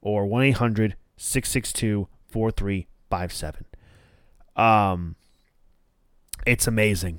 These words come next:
you know. Um, first and foremost, um,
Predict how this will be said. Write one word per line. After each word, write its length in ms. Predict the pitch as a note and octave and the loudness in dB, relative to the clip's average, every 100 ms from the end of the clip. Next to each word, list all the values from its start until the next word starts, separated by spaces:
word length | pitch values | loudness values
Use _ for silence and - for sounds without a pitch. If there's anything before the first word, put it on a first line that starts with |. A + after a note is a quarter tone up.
| - - | -10 -6
you 100 | G2+ | 0
know. 240 | G#2 F#2+ - - - - _ _ - | 2 0 -2 -14 -20 -20 _ _ 0
Um, 400 | A2 G#2 F#2+ F#2+ _ _ - - G2+ | 4 6 4 -2 _ _ -18 -12 0
first 240 | C#3 C#3+ C3 | 6 6 6
and 100 | A2+ | 8
foremost, 520 | B2+ B2+ A#2+ - - | 8 8 6 4 2
um, 480 | G#2 G2+ G2 F#2+ | 4 6 4 0